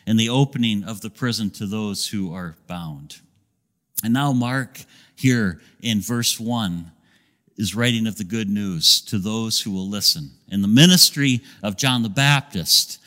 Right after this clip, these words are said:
marked the beginning of this. So what is the good news? Who is the good news about? Who is the gospel about? Mark makes it clear for his re-, readers, Jesus Christ, the Son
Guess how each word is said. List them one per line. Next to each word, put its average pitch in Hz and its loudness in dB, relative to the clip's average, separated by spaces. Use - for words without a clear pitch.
marked 120 2
the 107 -6
beginning 95 -4
of 71 -12
this. - -2
So 143 6
what 147 6
is 262 8
the 226 -4
good 196 0
news? 208 2
Who 220 4
is 226 4
the 208 0
good 202 0
news 208 2
about? 165 0
Who 208 8
is 220 4
the 180 -2
gospel 165 0
about? 165 2
Mark 165 6
makes 170 4
it 180 -2
clear 170 -2
for 151 -6
his 131 -4
re-, 143 -8
readers, 117 -2
Jesus 151 -2
Christ, - 2
the 120 0
Son 120 4